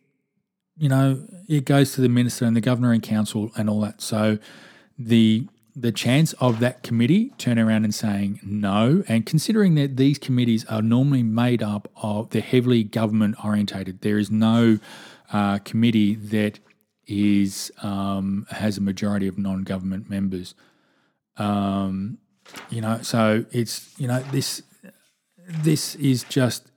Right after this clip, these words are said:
extremely concerning. Um, you know, I've got up to page thirty-three and, uh, it's just, yep. Uh, okay. All the, you know, it, it's, it baffles me.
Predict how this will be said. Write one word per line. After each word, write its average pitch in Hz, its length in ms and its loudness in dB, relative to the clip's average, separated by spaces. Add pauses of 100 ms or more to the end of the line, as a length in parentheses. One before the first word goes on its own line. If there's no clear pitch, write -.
(160)
extremely 135 1300 4
concerning. 110 680 0 (480)
Um, 110 580 2
you 117 80 -6
know, 113 300 -2
I've 110 160 -6
got 113 120 -2
up 117 100 -2
to - 80 -18
page 110 280 0
thirty-three 104 800 -2 (100)
and, 101 600 -4 (160)
uh, 98 560 -8 (100)
it's - 260 -8
just, - 300 -8 (280)
yep. 107 240 -8 (1040)
Uh, 104 640 0
okay. 110 300 -4 (1160)
All 123 200 0
the, 113 340 -4
you 120 80 -6
know, 120 80 -4
it, 123 320 -6
it's, - 360 -6 (920)
it 139 220 -4
baffles 113 440 -2
me. 92 200 -6